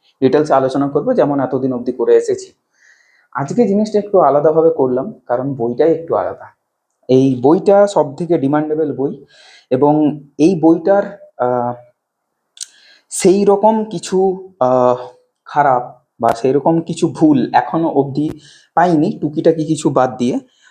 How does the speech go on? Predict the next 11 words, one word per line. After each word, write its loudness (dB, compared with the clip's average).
আহ, 2
বাদ 2
বাকি 0
প্রশ্ন -2
বিচিত্রা 2
উচ্চ -4
মাধ্যমিক -4
ফোর্থ -4
সেমিস্টারের -2
যে 0
বই 2